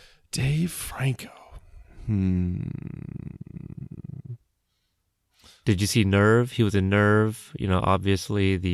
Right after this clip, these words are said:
Speaker 1: Did,
Speaker 2: uh,
Speaker 1: was that good? I've heard really weird things about it.
Speaker 2: You know what? I actually liked it. Um,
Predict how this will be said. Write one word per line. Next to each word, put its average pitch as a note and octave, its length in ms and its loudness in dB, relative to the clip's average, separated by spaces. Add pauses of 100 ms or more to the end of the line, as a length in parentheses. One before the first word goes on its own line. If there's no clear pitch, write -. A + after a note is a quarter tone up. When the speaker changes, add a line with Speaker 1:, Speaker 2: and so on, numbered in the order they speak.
Speaker 1:
Did, F2 60 4
Speaker 2:
uh, E2+ 220 2
Speaker 1:
was C#3 160 0
that G#3 200 2
good? D3+ 280 6
I've C3 240 6
heard D3+ 220 4
really B2 340 8
weird A2+ 520 6 (200)
things A2 300 4
about G2 260 -2
it. - 80 -2
Speaker 2:
You E3 100 8
know G3+ 140 8
what? G3+ 140 4 (420)
I C4+ 280 2
actually G#3 320 6
liked E3+ 380 2
it. G#2 220 6
Um, G#2+ 560 4